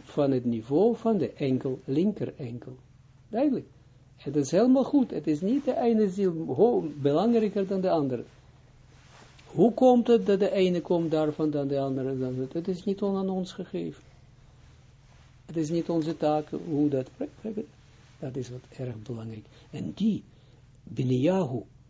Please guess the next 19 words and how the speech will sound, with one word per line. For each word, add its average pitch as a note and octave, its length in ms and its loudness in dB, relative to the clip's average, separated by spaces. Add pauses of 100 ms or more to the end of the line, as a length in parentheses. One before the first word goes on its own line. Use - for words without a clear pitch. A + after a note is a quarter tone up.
(360)
ben C#3 360 6
Jehoiada, C#3+ 800 0
was E3+ 320 -2
een A#3 320 2
van E3+ 260 -4
de, D3 340 2 (1900)
eh, C#3 380 0 (140)
weinige G3 800 2
zielen D#3 640 -2
die G3 220 -2
kwam, A#3+ 440 -2 (800)
eh, D3+ 100 -4 (160)
van D#3 260 4
het C#3 200 2
algemene A3 840 4
niveau F#3+ 540 2
van A#3+ 280 0
de B2 160 -8
Atik. A2+ 320 -14